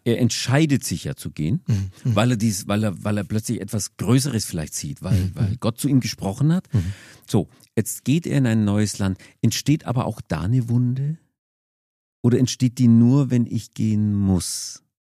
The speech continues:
Speaker 1: Für einen, für einen Menschen. Wenn ich, es gibt ja diese Aussteiger, ne, die dann sagen, okay, ich verlasse jetzt Deutschland, ich hab keinen Bock mehr und geh irgendwo hin.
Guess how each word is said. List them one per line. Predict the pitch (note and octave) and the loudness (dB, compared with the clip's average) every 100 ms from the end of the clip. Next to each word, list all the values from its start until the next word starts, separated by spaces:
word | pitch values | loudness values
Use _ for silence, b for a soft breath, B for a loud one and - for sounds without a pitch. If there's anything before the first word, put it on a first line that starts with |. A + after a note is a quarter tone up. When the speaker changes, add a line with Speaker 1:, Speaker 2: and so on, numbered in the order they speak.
| _ _ _ _ _ _ _ - | _ _ _ _ _ _ _ -10
Speaker 1:
Für | - G#2 - | -2 -2 0
einen, | E2+ D#2+ D2+ | -4 -2 -4
für | - - - | -6 -8 -6
einen | E2+ E2 D#2 D#2 | -4 -2 -2 -4
Menschen. | E2 E2+ E2 - E2+ | -2 -2 -2 -2 0
Wenn | G#2 | 2
ich, | G#2+ - B B | 0 -2 B B
es | - | -4
gibt | C#3 B2 | -2 0
ja | |
diese | A2 F#2+ - | 0 0 0
Aussteiger, | F#2 - - D2 D2 C#2 | -2 -4 -4 -6 -8 -10
ne, | D2+ E2 | -10 -8
die | G#2 | -6
dann | F2 D#2+ | -4 -4
sagen, | F2 E2 E2+ | -4 -6 -6
okay, | D#2+ - F2+ E2 B B B | -6 -6 -6 -6 B B B
ich | G#2 | -6
verlasse | - D#2 E2+ F2+ | -2 -2 -2 -6
jetzt | - | -6
Deutschland, | D#2 E2 - F2 | -4 -4 -4 0
ich | D3 | 0
hab | - | 2
keinen | G#2 E2+ | 0 0
Bock | F#2+ - | -6 -4
mehr | F#2+ F2+ | -2 -2
und | E2+ | -2
geh | F2+ | -4
irgendwo | - A2+ G2 E2+ D#2+ | 0 0 0 -2 0
hin. | G#2+ | 0